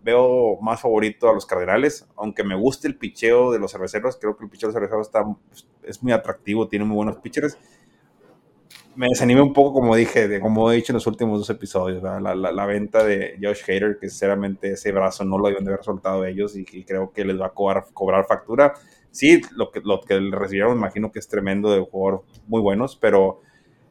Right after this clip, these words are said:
creo que no lo deben de haber soltado. Y, pues, bueno, yo sí veo más favorito a los Cardenales, se lleva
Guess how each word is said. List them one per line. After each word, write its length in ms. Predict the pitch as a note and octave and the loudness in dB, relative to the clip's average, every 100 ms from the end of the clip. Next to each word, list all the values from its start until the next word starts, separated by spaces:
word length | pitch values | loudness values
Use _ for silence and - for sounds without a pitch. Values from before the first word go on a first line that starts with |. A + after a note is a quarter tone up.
| _ | _
creo 300 | G2+ G#2 G#2 | 2 2 2
que 360 | G#2+ G2+ F#2+ | 0 2 2
no 160 | F#2+ A#2+ | 2 6
lo 60 | C#3 | 8
deben 140 | A#2 | 6
de 60 | A2+ | 4
haber 120 | A2 | 0
soltado. 540 | A#2 G#2 A#2 D#3 D#3+ - _ _ _ _ _ | 0 4 6 6 2 -10 _ _ _ _ _
Y, 500 | A#2+ A#2+ A#2 A2+ G#2+ | -2 2 2 2 0
pues, 120 | G2+ | -2
bueno, 320 | G#2 B2 A2 - | 2 2 2 -6
yo 140 | G#2+ A#2 | 0 0
sí 100 | C3+ | 4
veo 140 | B2+ | 4
más 160 | B2 A#2+ | 4 4
favorito 440 | B2 G#2+ G#2+ A#2+ | 4 4 2 4
a 60 | G#2+ | 4
los 140 | G2 | 4
Cardenales, 540 | - G2 F#2+ G2+ B2 B2 | 0 2 4 2 0 -2
se 80 | |
lleva 240 | G2+ F#2+ | -2 -2